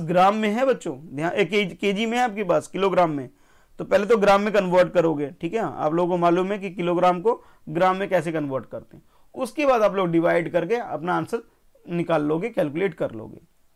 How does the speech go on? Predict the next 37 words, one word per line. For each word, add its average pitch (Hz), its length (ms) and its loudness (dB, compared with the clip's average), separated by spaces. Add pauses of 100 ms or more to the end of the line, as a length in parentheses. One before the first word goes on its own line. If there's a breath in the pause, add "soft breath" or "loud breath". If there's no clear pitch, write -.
(140)
ठीक - 140 -8
है। 370 100 0 (540)
तो 180 440 2
जो, 196 220 2
जिन 208 160 0
बच्चों 220 200 4
ने 226 100 0
देर 196 220 4
से 208 160 2
ज्वाइन 196 320 2
किया 202 200 0
है, 403 120 -4 (260 soft breath)
उन 196 140 -4
बच्चों 208 220 0
से 190 120 -2
यही 170 240 2
कहूँगा 196 340 2
भाई 202 180 2
कि 214 100 0
अपने 190 280 0
थोड़ा 185 200 2
सा 180 80 -2
वीडियो 180 260 4
को 190 100 8
बैक 165 320 2
करके, 185 220 0
अ, 190 960 0
जो 180 240 0
बाकी 170 320 -2
क्वेश्चन 196 260 -4
आज 180 160 2
हम 180 100 -2
लोगों 175 160 -2
ने 175 60 0
डिस्कस 170 320 -4
किया 233 180 -2
है, 453 100 -8